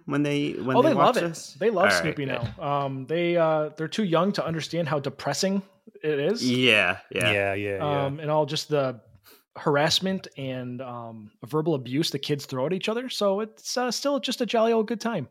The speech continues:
Speaker 3: <laughs> I know,
Speaker 1: That's
Speaker 3: it is true.
Speaker 1: That's kind of redeeming, though, that kids are actually still,
Speaker 3: Responding.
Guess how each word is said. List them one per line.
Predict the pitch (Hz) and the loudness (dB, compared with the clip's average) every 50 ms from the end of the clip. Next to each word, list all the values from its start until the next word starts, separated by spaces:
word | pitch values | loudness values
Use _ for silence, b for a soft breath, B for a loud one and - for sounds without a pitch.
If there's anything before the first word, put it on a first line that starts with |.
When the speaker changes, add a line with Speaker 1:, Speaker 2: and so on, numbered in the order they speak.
| _ _ _ _ _ _ _ | _ _ _ _ _ _ _
Speaker 3:
<laughs> | _ - - 180 - - 214 - | _ -6 -6 -4 0 0 0 4
I | - 185 185 | 4 6 6
know, | 190 180 | 8 6
Speaker 1:
That's | 208 151 147 | 6 6 8
Speaker 3:
it | 175 | 8
is | 208 233 - - | 8 6 6 2
true. | - - 135 139 139 - 127 113 - _ B B B B B B B B B B B B B B B _ | -2 0 2 2 2 0 -4 -8 -10 _ B B B B B B B B B B B B B B B _
Speaker 1:
That's | - 165 - - | 0 0 0 2
kind | - 190 175 160 | 4 6 6 8
of | 139 | 8
redeeming, | 123 127 - - 117 110 110 110 98 90 90 | 6 4 6 8 8 8 8 8 6 2 0
though, | 78 85 90 92 95 92 | 0 2 2 2 4 4
that | 95 90 98 - | 2 2 2 0
kids | - - 113 104 101 95 - 95 | 0 4 4 4 4 4 2 2
are | 90 | 2
actually | 87 90 - - - - 92 92 92 92 | 2 2 0 -4 -4 0 2 2 2 2
still, | 92 - - - - 90 85 85 82 80 85 85 90 87 - - _ _ _ _ _ _ _ _ _ _ _ _ _ | 0 -2 -6 -2 -2 0 0 0 0 0 -2 -2 -4 -6 -10 -18 _ _ _ _ _ _ _ _ _ _ _ _ _
Speaker 3:
Responding. | 123 117 - - - 120 110 107 85 98 98 95 95 95 | -8 -8 -8 -4 -4 -2 -2 -2 -2 -4 -6 -8 -10 -14